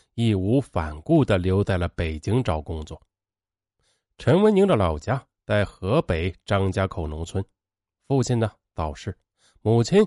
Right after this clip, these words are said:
和三个姐姐勉强供他读完了大学。北京的四年大学生活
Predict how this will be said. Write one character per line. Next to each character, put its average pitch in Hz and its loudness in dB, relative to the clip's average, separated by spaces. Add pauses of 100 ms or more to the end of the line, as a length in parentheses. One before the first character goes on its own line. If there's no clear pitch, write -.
(120)
和 139 -2
三 143 0
个 131 0
姐 87 -2
姐 117 -4
勉 101 0
强 113 -2
供 120 0
他 95 -4
读 90 -4
完 85 -2
了 85 -4
大 82 -6
学。 - -16 (1600)
北 123 4
京 135 2
的 139 4
四 123 2
年 110 4
大 110 2
学 98 0
生 110 2
活 95 0